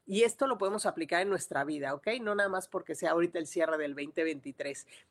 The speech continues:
Entonces, cuando yo me doy cuenta y resignifico las cosas y doy gracias y entiendo, eh, que al final del día muchas de las cosas que me sucedieron en mi año fue porque en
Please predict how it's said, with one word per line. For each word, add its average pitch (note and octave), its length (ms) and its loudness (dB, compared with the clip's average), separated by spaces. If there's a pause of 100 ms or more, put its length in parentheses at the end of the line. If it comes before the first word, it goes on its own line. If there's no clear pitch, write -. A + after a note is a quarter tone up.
(100)
Entonces, A3+ 400 0
cuando F3+ 260 2
yo G3 160 4
me A#3 120 0
doy A3 200 0
cuenta F3+ 580 0 (280)
y F#3+ 100 4
resignifico F3+ 840 0
las G3 240 -2
cosas E3 720 -2
y F3+ 120 -4
doy G3 300 2
gracias F3 840 0
y F3+ 220 6
entiendo, F3+ 760 0 (360)
eh, E3 400 0
que F#3 100 4
al F3 80 4
final F#3+ 340 2
del G#3 160 2
día F3+ 220 2
muchas G3+ 380 -4
de F#3+ 100 4
las E3 220 0
cosas A3+ 360 -2
que - 80 -4
me E3+ 140 -2
sucedieron D#3+ 720 0
en G#3+ 240 2
mi F#3 180 4
año D3+ 320 0
fue F3 380 2 (420)
porque G#3 520 2
en D3+ 260 -6